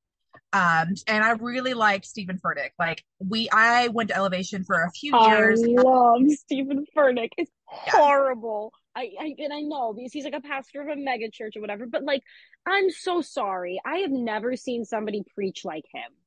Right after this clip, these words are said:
Speaker 2: Like,
Speaker 1: Mm-hmm.
Speaker 2: the way he gets so fired, you know that that man has touched the Holy Spirit in some capacity.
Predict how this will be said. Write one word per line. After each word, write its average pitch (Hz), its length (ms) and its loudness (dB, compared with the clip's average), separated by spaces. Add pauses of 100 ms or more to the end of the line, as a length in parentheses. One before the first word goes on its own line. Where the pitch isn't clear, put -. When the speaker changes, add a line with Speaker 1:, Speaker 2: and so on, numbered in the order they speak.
(360)
Speaker 2:
Like, 233 240 6
Speaker 1:
Mm-hmm. 170 300 -2
Speaker 2:
the 285 80 6
way 269 320 6
he 359 180 6
gets 359 240 -2
so 233 320 0
fired, 233 340 0
you 330 240 2
know 269 260 0
that 233 200 -2
that 202 220 -2
man 196 240 -10
has 185 180 -16
touched - 320 -12
the 190 80 -4
Holy 190 200 2
Spirit 175 300 -2
in 190 80 -4
some 175 280 -6
capacity. 185 680 -2